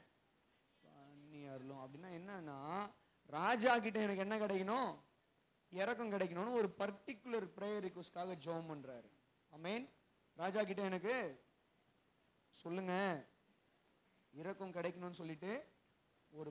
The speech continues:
பர்டிகுலர் ஸ்பெசிபிக் பிரேயர் ரிக்வெஸ்ட்காக. அப்போ ஐந்தாவது, குறிப்பிட்ட காரியத்திற்காக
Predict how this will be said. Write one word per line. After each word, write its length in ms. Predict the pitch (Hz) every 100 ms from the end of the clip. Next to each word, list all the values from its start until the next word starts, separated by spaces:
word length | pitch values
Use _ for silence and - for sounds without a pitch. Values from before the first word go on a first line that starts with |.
| -
பர்டிகுலர் 720 | 160 185 - 214 - 175 - -
ஸ்பெசிபிக் 680 | - 190 - 240 214 220 - -
பிரேயர் 240 | 180 185 175
ரிக்வெஸ்ட்காக. 500 | 151 160 - 156 139 127
அப்போ 220 | - 269 185 220 - _ _ _ _ -
ஐந்தாவது, 600 | 220 254 226 185 151 147 190 - - - _ _ _ _ _ _ _ -
குறிப்பிட்ட 600 | 254 294 294 277 - 269 -
காரியத்திற்காக 1000 | 214 220 240 233 220 208 190 185 175 165